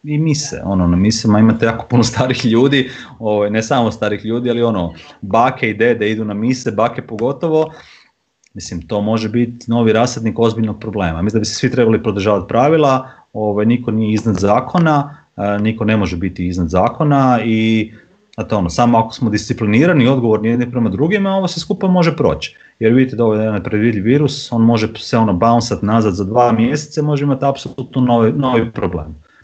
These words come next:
Mi ćemo možda sad imat, nakon što je vrijeme zatoplilo pa su ljudi malo izašli van, problem za desetak dana, ovaj, ali ako budemo nedisciplinirani, a to uključuje i takve, ovaj, besmislene, ono, e, poteze kao dozvoljavanje misa, e,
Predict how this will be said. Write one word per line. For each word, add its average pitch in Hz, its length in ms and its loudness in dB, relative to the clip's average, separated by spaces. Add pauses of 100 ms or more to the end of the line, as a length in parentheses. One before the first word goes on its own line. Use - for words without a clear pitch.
Mi 101 60 -10
ćemo 107 200 -2
možda 101 120 0
sad 117 240 2
imat, 110 280 2 (300)
nakon - 220 -4
što - 160 -2
je 101 60 2
vrijeme 117 360 2
zatoplilo 107 420 -2
pa 95 80 -6
su 113 100 -10
ljudi 104 120 -4
malo 104 140 -2
izašli 107 300 -2
van, 120 240 0
problem 101 400 0
za 87 140 -2
desetak 98 480 -2
dana, 101 380 -2 (320)
ovaj, 113 320 2 (240)
ali 127 280 2
ako 139 280 0
budemo 101 640 -2
nedisciplinirani, 123 1160 0 (240)
a 104 100 -2
to - 180 0
uključuje 120 760 0
i 90 80 -10
takve, 107 540 -2
ovaj, 95 380 -2 (200)
besmislene, 95 840 -2
ono, 92 500 -2 (120)
e, 98 400 -4
poteze 107 420 0
kao 92 600 0
dozvoljavanje 107 580 2
misa, 165 580 0
e, - 400 -14